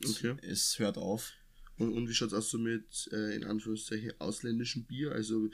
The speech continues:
Speaker 1: äh, mein Vater zum Beispiel ist ja auch ein, ein sehr begnadeter Biertrinker und trinkt eigentlich nur Bier, wenn er, wenn er was trinkt. Äh, ist dann sowas, dass du, ähm, ich, mir fällt jetzt grad keins ein, aber wenn du jetzt zum Beispiel in Kroatien bist, hast du ein kroatisches Bier.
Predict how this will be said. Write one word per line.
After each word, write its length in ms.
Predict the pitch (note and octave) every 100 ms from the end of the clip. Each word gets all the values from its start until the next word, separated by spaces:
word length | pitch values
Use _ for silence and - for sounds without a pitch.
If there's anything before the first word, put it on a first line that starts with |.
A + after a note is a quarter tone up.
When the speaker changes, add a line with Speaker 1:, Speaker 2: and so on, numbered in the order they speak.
| - - - -
Speaker 1:
äh, 200 | G#2 G#2+ G#2+
mein 160 | G#2+
Vater 320 | G#2+ F#2+ F2+ G#2+
zum 140 | G#2+
Beispiel 240 | G#2+ -
ist 100 | G#2+
ja 140 | G#2+ G2+
auch 80 | G#2
ein, 300 | G#2 G2+ G#2
ein 320 | G2+ F#2+ - - -
sehr 220 | - G2+
begnadeter 500 | G2+ G#2 F2+ G#2 G2+
Biertrinker 640 | - A2 A#2 A2 A2 A2+ G#2+
und 140 | G#2
trinkt 220 | G#2+ G#2
eigentlich 200 | G#2+ G2+
nur 240 | A2+ B2+ -
Bier, 280 | A2+ A#2+
wenn 160 | A2 G#2+
er, 260 | G#2+ G#2 G#2+ - - - -
wenn 220 | - G#2
er 100 | A2+
was 160 | A#2
trinkt. 260 | - A#2+ C3 - - - - - -
Äh, 540 | G#2+ G#2+ G#2+ G#2+ G#2+ G#2+ - - - - - -
ist 200 | A2 -
dann 100 | G#2+
sowas, 340 | G#2+ G2+ G#2+
dass 220 | - G#2+ -
du, 640 | G#2 G#2 G2+ G2+ G2 - - - - - - -
ähm, 800 | F#2+ F#2 F2 F2 F2 F2 E2+ - - - - - - - - - - - - -
ich, 180 | G2 F#2+
mir 120 | F#2+
fällt 220 | F2+ F#2+
jetzt 140 | F#2 F2+
grad 200 | F#2 -
keins 220 | F#2+ F2+
ein, 220 | - F#2
aber 180 | F2+ F#2
wenn 120 | F#2
du 80 | F#2
jetzt 140 | F#2
zum 100 | -
Beispiel 200 | G2 - G2
in 40 |
Kroatien 560 | F2 F2+ G#2+ - A2 G#2
bist, 260 | G#2 -
hast 200 | G2 -
du 60 | G2
ein 280 | F#2+ F#2+ A#2+
kroatisches 580 | - F2 - - G2 -
Bier. 260 | - F#2+